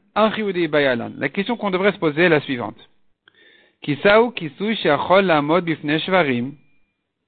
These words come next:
Si maintenant,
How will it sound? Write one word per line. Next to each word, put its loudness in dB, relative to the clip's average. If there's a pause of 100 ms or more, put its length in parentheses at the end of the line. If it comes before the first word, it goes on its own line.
(2750)
Si 4
maintenant, 4